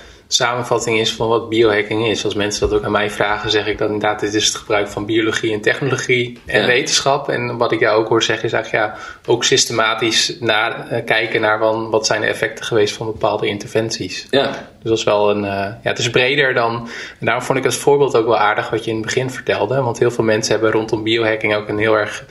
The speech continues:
Speaker 1: technologische lading. En dat, die is er ook wel.
Speaker 2: Ja.
Speaker 1: Wat mij opviel bijvoorbeeld van de Biohacker Summit in Helsinki, is dat er ook heel veel a-, aandacht was, ook steeds meer over, ja, de effecten van natuur. Het ging daar over, eh,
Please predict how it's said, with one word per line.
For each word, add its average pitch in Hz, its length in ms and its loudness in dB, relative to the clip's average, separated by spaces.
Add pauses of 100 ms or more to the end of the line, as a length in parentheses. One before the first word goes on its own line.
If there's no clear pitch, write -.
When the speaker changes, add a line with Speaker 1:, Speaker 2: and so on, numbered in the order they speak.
(500)
Speaker 1:
technologische 120 800 2
lading. 127 580 2
En 123 120 0
dat, - 240 -2
die 120 100 -8
is 123 180 2
er 147 60 2
ook 135 140 0
wel. 139 280 2
Speaker 2:
Ja. 98 180 2
Speaker 1:
Wat 120 160 2
mij 113 140 2
opviel 127 360 2
bijvoorbeeld 113 500 2
van 117 120 0
de 110 80 -4
Biohacker 113 500 2
Summit 117 320 -2
in 110 100 -2
Helsinki, 151 760 0 (380)
is - 100 -6
dat 123 140 2
er 120 60 4
ook 120 80 0
heel 135 180 6
veel 139 200 2
a-, 123 180 0
aandacht 135 400 0
was, 123 320 2
ook 113 160 0
steeds 120 340 2
meer 127 300 2
over, 117 580 2
ja, 113 140 4
de 107 60 0
effecten 120 460 -2
van 113 160 0
natuur. 110 440 4
Het 95 120 -2
ging 110 160 -4
daar 101 120 0
over, 104 360 0
eh, 101 180 0